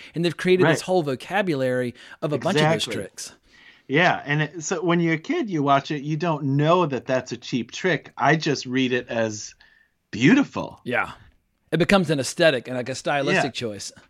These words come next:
Speaker 2: Yeah, when I found out that was, that was a,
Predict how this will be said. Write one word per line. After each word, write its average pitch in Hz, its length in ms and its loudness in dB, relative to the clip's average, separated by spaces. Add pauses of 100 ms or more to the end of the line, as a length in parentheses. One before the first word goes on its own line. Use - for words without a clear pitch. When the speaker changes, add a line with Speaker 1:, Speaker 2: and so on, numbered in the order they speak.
(160)
Speaker 2:
Yeah, 160 260 -2
when 135 200 0
I 135 100 2
found 156 380 0
out 156 240 -4
that 131 200 0
was, 120 400 -10 (680)
that 127 300 -2
was 117 240 -6
a, 110 300 -4